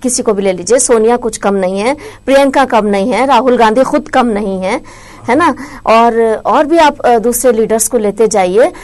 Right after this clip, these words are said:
अ, सलमान खुर्शीद कम नहीं है अपने आप में। तो ये इतने बड़े-बड़े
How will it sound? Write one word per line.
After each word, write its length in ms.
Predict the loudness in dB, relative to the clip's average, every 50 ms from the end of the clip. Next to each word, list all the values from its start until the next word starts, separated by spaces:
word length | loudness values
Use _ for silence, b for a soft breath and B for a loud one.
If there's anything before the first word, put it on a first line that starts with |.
| B B B B -6
अ, 100 | -4 -4
सलमान 400 | -2 0 0 2 2 2 2 2
खुर्शीद 420 | 0 -2 -2 0 0 0 0 0
कम 180 | 0 0 0 2
नहीं 360 | 2 0 0 -2 -2 -2 -2
है 220 | -2 -2 -2 -4 -4 B B B B B
अपने 280 | -4 -2 0 0 0
आप 300 | 2 2 0 0 -2 -4
में। 220 | -2 -2 -2 -2 -4 B B B B B B 0
तो 100 | 2 2
ये 260 | 2 2 2 2 2
इतने 220 | 0 -2 -4 -2
बड़े-बड़े 360 | 0 2 2 2 4 4 2